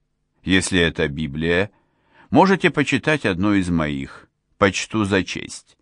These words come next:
Есть у меня одна Женевская Библия, очень красивая и открывается легко. Примечание. Женевская Библия. Перевод Библии на английский язык,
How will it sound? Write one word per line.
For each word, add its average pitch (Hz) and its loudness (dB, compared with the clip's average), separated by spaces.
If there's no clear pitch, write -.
Есть 185 0
у 170 0
меня 156 4
одна 107 4
Женевская 87 0
Библия, 58 -8
очень 92 0
красивая 87 0
и - -6
открывается 98 2
легко. 107 0
Примечание. 107 0
Женевская 151 2
Библия. 64 -4
Перевод 113 2
Библии 151 -2
на 117 2
английский 98 0
язык, 78 -6